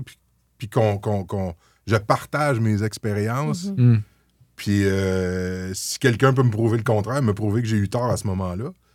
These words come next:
Speaker 1: ben, je veux le connaître.
Speaker 3: Mm.
Speaker 1: Fait que,
Speaker 3: Ça
Speaker 1: tu sais,
Speaker 3: fait grandir.
Speaker 1: quand on vend un service, euh, faut être honnête avec soi-même. Tu sais, il y a des en-, il y a des entraîneurs qui offrent ce service-là,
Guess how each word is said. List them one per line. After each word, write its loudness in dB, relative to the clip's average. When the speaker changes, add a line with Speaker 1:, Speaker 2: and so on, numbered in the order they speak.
Speaker 1:
ben, -2
je -4
veux 0
le -6
connaître. -4
Speaker 3:
Mm. 0
Speaker 1:
Fait -2
que, 4
Speaker 3:
Ça -4
Speaker 1:
tu -10
sais, 2
Speaker 3:
fait -2
grandir. -14
Speaker 1:
quand 8
on 6
vend 6
un 4
service, -2
euh, -2
faut -2
être 2
honnête 2
avec 0
soi-même. 0
Tu -18
sais, 0
il 2
y 8
a 8
des 2
en-, 0
il -2
y 4
a 4
des 0
entraîneurs -2
qui -4
offrent -4
ce -4
service-là, -6